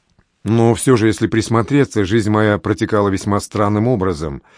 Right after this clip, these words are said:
Дело в том, что в течение нескольких лет после расставания с Камиллой я считал, что рано или поздно мы воссоединимся, что это неизбежно, потому что мы любим друг друга. Надо просто подождать, чтобы, как говорится,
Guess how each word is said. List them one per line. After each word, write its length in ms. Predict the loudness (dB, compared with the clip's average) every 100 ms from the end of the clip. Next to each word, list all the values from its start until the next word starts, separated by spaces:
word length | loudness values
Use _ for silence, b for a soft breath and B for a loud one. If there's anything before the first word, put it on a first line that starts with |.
| B B B B
Дело 240 | 0 2 2
в 60 |
том, 140 | 2 0
что 280 | 2 2
в 80 | 2
течение 420 | -2 -2 0 0
нескольких 640 | 2 0 -2 -4 -4 -4 0
лет 260 | 0 0
после 300 | -2 -2 -2
расставания 480 | -2 -2 0 0 -2
с 80 | -4
Камиллой 640 | -4 -2 0 0 -2 -6 B B B B B
я 140 | 0 2
считал, 300 | 2 0 0
что 180 | 2
рано 180 | 2 4
или 120 | 2
поздно 360 | 2 2 2 0
мы 280 | 0 0 -2
воссоединимся, 1160 | -2 -2 -2 -2 -2 0 -2 -2 -6 -10 -10 -12 _ b b b
что 200 | -2 0
это 140 | 2
неизбежно, 800 | 2 2 0 0 0 -2 -10 -12 _ b b b
потому 300 | -2 0 0
что 140 | 0 0
мы 120 | 2
любим 320 | 2 2 0
друг 220 | -2 -4
друга. 480 | -4 -4 -4 -8 -10 _ _ _ _ -2
Надо 220 | 0 2
просто 280 | 0 0 -2
подождать, 720 | -2 -2 -2 -2 -2 -4 -10 b b b -14
чтобы, 300 | -2 0 2
как 160 | 0
говорится, 680 | 2 2 2 -2 -2 -2